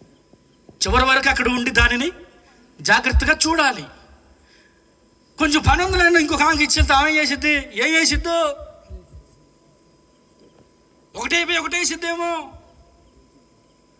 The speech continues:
దేవుని బిడ్డలారా గమనించండి, చివరికి వెళ్ళి అది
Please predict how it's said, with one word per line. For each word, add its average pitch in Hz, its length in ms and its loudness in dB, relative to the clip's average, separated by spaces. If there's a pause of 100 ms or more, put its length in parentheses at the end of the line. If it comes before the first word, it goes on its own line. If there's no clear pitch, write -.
(1080)
దేవుని 330 260 2
బిడ్డలారా 339 300 2
గమనించండి, 208 880 -2 (360)
చివరికి 302 720 2 (500)
వెళ్ళి 277 380 -2 (260)
అది 214 240 -4